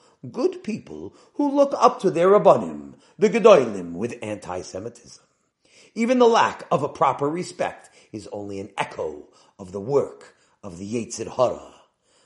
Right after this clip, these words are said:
A very fine Rav who was active in spreading Yiddishkeit was recently nifter. Once, as he walked out to speak at a dinner, a woman sitting on a balcony said to another woman,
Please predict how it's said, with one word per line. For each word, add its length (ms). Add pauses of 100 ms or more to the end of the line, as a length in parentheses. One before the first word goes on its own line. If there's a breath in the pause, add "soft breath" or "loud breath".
(120)
A 80
very 240
fine 360
Rav 400
who 80
was 180
active 400
in 120
spreading 420
Yiddishkeit 580 (260 soft breath)
was 220
recently 560
nifter. 440 (600 soft breath)
Once, 400
as 140
he 120
walked 420
out 240
to 100
speak 260
at 60
a 60
dinner, 380 (180 loud breath)
a 80
woman 340
sitting 300
on 100
a 100
balcony 460
said 240
to 140
another 240
woman, 580